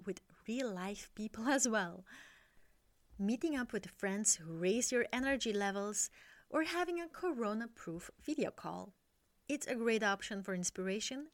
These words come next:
and raise your energy levels. Or, I don't want to sound too geeky, but maybe you always wanted to visit that one museum. Just go by yourself.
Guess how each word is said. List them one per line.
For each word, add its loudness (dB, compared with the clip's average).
and -6
raise 0
your 0
energy -4
levels. -6
Or, 4
I -2
don't 0
want -4
to 0
sound 6
too -4
geeky, -6
but -2
maybe -2
you 0
always 0
wanted -4
to -12
visit -4
that -4
one -4
museum. -4
Just 0
go 2
by 0
yourself. -2